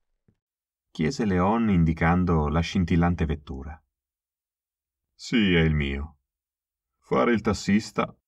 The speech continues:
non è redditizio come molta gente immagina. Se poi capita di essere coinvolti in un caso come questo, i tuoi guadagni calano del cinquanta per cento." Leon gli spiegò in poche parole la sua posizione.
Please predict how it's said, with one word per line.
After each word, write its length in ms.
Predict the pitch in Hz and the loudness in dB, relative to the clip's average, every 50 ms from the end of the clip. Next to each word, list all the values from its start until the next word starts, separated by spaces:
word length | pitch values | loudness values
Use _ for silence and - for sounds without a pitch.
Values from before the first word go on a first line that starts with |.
| _ _ - | _ _ -6
non 220 | - 147 147 143 | -4 -4 -2 -2
è 120 | 139 139 131 | 0 0 0
redditizio 760 | 127 117 101 104 87 82 - 87 85 85 - - 87 87 85 | 0 0 2 0 0 2 2 0 0 0 -2 -2 0 0 0
come 220 | 82 - 92 90 | 2 2 2 4
molta 300 | 87 87 90 85 - 90 | 4 4 2 2 0 0
gente 260 | 82 87 85 80 80 80 | 2 2 2 2 2 0
immagina. 580 | 76 69 67 67 67 67 67 69 67 71 76 - _ _ _ _ _ _ _ _ _ _ _ _ _ | 0 0 -2 -4 -4 -6 -6 -8 -10 -10 -12 -16 _ _ _ _ _ _ _ _ _ _ _ _ _
Se 300 | _ - - - 139 135 | _ -12 -6 -6 -4 -2
poi 240 | - - 101 98 98 | 0 0 0 0 0
capita 420 | - 98 90 90 - 104 87 90 | 0 0 0 0 0 0 0 2
di 140 | 82 82 82 | 2 4 4
essere 260 | 82 82 - 85 85 | 2 2 0 0 -2
coinvolti 840 | 82 - 82 80 78 78 78 80 87 92 - - 85 76 73 76 - 95 | 0 2 2 2 2 4 2 2 2 0 0 0 0 0 0 0 0 2
in 80 | 90 | 2
un 100 | 87 85 | 2 2
caso 240 | 82 87 85 82 90 | 2 0 0 0 0
come 220 | 82 - 80 78 | 0 0 0 0
questo, 580 | 76 - 78 85 104 - - - 80 73 69 - _ _ _ _ _ _ _ _ - | 0 0 -2 -2 -2 -4 -6 -6 -6 -6 -6 -10 _ _ _ _ _ _ _ _ -4
i 140 | - 160 151 | -4 -4 -2
tuoi 180 | 147 - - 120 | -2 0 0 2
guadagni 480 | 110 113 101 104 104 107 110 104 90 | 2 2 2 2 2 2 2 0 0
calano 540 | 80 - 80 80 85 87 85 82 80 76 73 | 0 0 2 2 4 4 4 2 2 0 0
del 120 | 71 82 | 0 -2
cinquanta 460 | 80 - - 92 85 92 90 82 80 82 | -2 -2 -2 -2 0 0 0 0 0 -2
per 140 | 80 - | -4 -6
cento." 580 | - - - 65 - - - - - - - _ _ _ _ _ _ _ _ _ _ _ _ _ _ _ _ _ _ _ _ _ _ _ _ _ _ _ _ _ _ - | -6 -8 -10 -10 -12 -12 -14 -14 -14 -16 -16 _ _ _ _ _ _ _ _ _ _ _ _ _ _ _ _ _ _ _ _ _ _ _ _ _ _ _ _ _ _ -4
Leon 640 | 165 151 156 147 113 80 78 76 80 - - - _ | 0 2 2 2 2 2 0 0 -2 -4 -6 -12 _
gli 180 | - 180 147 143 | -6 -4 -4 -4
spiegò 440 | 143 - - 123 110 101 107 107 98 | -4 -4 -2 -2 0 2 2 0 0
in 100 | 92 87 | 0 0
poche 240 | 110 110 107 107 | -2 -2 -2 -2
parole 600 | 92 - 80 80 82 90 90 90 80 73 71 71 69 | -2 0 2 2 4 4 4 4 2 2 0 -2 -2
la 100 | 76 85 | -2 -2
sua 180 | 82 - 82 | -2 -2 -2
posizione. 760 | 82 - 85 78 71 - - - - 65 65 65 67 76 - | 0 0 -2 -2 -4 -8 -10 -10 -10 -10 -10 -12 -16 -18 -20